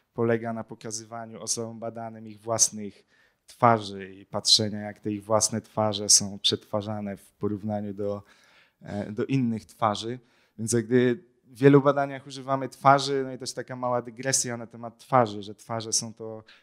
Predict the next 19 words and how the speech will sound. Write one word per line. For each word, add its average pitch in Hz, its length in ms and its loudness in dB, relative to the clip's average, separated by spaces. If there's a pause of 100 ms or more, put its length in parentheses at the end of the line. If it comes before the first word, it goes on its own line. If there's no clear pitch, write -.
ewolucyjnie 120 720 0
takie 110 200 -12
bardzo 107 380 -8
ważne 113 460 4
dla 104 200 -12
nas 104 180 -16
bodźce, 101 640 -4
bo - 60 -18
jak 92 140 -18
gdyby 98 320 -16 (320)
można 101 220 -8
sobie 110 200 0
wyobrazić, 110 640 -8
że 104 80 -14
szczególnie 107 640 -16 (360)
kiedyś, 117 760 2
e, 107 540 -10 (260)
gdy 117 200 -4
rozpoznanie 110 1080 -6